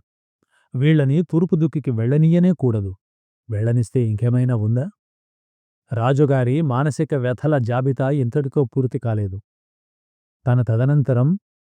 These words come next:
ఎవరీ దేశాన్ని పాలించాలి? వాన రాకట, ప్రాణం పోకట చెప్పలేం కదా. హఠాత్తుగా ఈ త్రివిక్రమ కీర్తి భూపాలుడు హరీమంటే,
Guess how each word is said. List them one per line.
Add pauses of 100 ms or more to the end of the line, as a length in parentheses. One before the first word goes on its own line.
(100)
ఎవరీ
దేశాన్ని
పాలించాలి? (640)
వాన
రాకట, (140)
ప్రాణం
పోకట
చెప్పలేం
కదా. (840)
హఠాత్తుగా (360)
ఈ
త్రివిక్రమ
కీర్తి
భూపాలుడు
హరీమంటే,